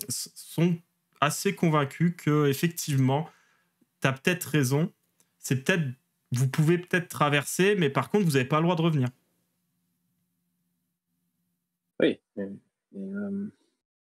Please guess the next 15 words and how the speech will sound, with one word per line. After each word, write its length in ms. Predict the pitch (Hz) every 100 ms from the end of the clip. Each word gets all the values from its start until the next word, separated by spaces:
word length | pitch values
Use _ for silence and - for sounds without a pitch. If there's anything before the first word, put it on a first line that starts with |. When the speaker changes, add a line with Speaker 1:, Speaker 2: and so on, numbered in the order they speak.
| _ _ _ _ _ _
Speaker 2:
et 140 | - 113
est-ce 200 | 123 -
que, 260 | - 143 131
à 440 | 117 110 110 107
tout 220 | - 110
hasard, 400 | 113 139 175 139
euh, 200 | 113 104
maintenant 320 | 104 107 131 123
que 180 | -
leur, 280 | 98 98 90
euh, 360 | 95 95 90 92 - -
leur 180 | 110
bon 180 | 104 117
sens, 460 | 117 151 123 - -
euh, 300 | 98 92